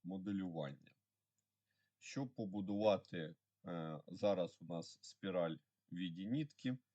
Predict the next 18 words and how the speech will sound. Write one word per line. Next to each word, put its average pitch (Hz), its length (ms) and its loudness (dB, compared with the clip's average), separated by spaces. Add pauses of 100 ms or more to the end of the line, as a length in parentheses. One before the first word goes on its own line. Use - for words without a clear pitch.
щоб 95 220 -14
побудувати 90 840 -4
об'ємне 85 600 -4
тіло, 254 600 -4 (520)
нам 123 320 2
необхідно 104 680 -2
задати 90 580 2
переріз, 87 720 -4 (260)
якої 117 480 -2
буде 92 380 -4
наша 87 360 -4
спіраль. - 440 -12 (1080)
Згідно 101 440 -2
завдання, 131 580 2
у 110 80 2
нас 110 280 0
буде 101 400 -8
мати 101 580 -4